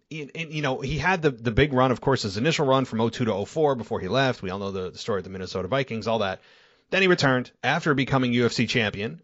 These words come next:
Uh, in, in, in, uh, in, in really most people didn't give him a shot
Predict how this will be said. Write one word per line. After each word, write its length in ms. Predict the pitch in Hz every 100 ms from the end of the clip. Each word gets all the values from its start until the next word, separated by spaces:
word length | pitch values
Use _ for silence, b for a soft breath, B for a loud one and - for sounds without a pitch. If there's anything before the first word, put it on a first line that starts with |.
| -
Uh, 460 | 113 110 107 104 101 -
in, 360 | 107 - 120
in, 320 | - 117 113 -
in, 260 | 120 107 104
uh, 220 | 101 101 92
in, 160 | 113 -
in 120 | 110
really 240 | 135 123
most 300 | 110 120 -
people 220 | 135 123
didn't 220 | 110 110 107
give 140 | 107
him 60 | 98
a 40 |
shot 460 | - 139 123 95